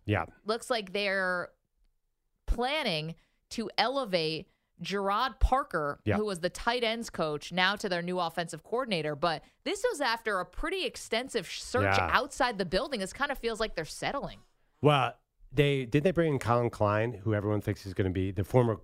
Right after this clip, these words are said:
Speaker 1: K-, K-State quarterback, who everyone thinks is gonna be a head coach? Yeah, but this
Speaker 2: Colin
Speaker 1: guy
Speaker 2: Klein and also Sean Lewis from Colorado.
Speaker 1: But I, I don't think of, and maybe I'm wrong, I don't think of Notre Dame as a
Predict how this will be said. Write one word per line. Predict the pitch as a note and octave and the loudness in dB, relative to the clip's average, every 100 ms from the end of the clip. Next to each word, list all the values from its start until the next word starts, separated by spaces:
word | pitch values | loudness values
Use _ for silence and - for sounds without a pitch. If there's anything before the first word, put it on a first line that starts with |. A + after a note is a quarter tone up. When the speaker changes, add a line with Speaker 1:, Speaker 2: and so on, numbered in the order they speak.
| - | -6
Speaker 1:
K-, | C3 - | -6 -4
K-State | - A#2+ A2 A2 | 0 2 2 0
quarterback, | - G#2+ G2+ G#2+ A2+ - - _ _ | 2 2 4 4 2 -2 -20 _ _
who | A#2 | 4
everyone | A#2+ A2+ | 4 2
thinks | G#2+ F2+ | 0 -4
is | F2 | -2
gonna | F#2+ | 2
be | G2 | 2
a | |
head | F2+ F#2+ | 0 0
coach? | G2 G#2 - - _ _ _ _ | 2 2 0 -16 _ _ _ _
Yeah, | D#3 F3 | 2 4
but | F#3+ | 4
this | A#3 | 4
Speaker 2:
Colin | G#3 D#3+ | 6 6
Speaker 1:
guy | E3+ | 4
Speaker 2:
Klein | G#3+ G3+ | 0 0
and | G3 | -2
also | G3 F#3+ | -2 -4
Sean | F3 - F#3 F3 | -4 -2 -2 0
Lewis | F3+ D3+ | -2 -2
from | - C#3+ | -4 -6
Colorado. | C#3 C3+ - - | -6 -6 2 6
Speaker 1:
But | F3 | 6
I, | D#3+ E3 G3 A3 | 6 2 2 0
I | D3 G3 | 2 2
don't | B3+ | 2
think | - A#3+ | 2 2
of, | C#3+ A#2+ | 2 2
and | C3 | 2
maybe | C#3+ C3+ | 4 4
I'm | G#2+ | 4
wrong, | A#2 B2 | 4 4
I | A#2+ | 4
don't | F3 F#3+ | 4 4
think | F#3 | 2
of | C#3+ | 4
Notre | B2+ A#2+ | 4 4
Dame | A#2 A2+ | 4 2
as | G#2 F#2 | 0 0
a | F#2 | -2